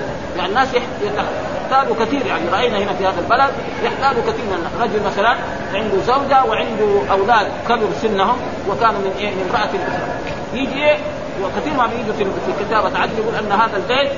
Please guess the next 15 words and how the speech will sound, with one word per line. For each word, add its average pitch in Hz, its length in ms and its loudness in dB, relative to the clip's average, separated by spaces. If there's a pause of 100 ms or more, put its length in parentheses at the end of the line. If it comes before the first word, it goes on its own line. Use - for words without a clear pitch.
(320)
آه، 208 300 6 (300)
أنا 190 300 4
مثلًا 185 260 0 (1400)
يعني 202 260 4
أوصيه 220 320 2
لزوجتي. 190 440 2 (500)
يجي 285 200 -4
المحاكم 233 440 0
ما 320 100 6
يقبل، 196 200 2 (360)
قضاة 190 320 2 (220)
مشاهد 196 300 2 (100)
ما 277 80 4
يقبل 180 260 2
هذا. 151 200 0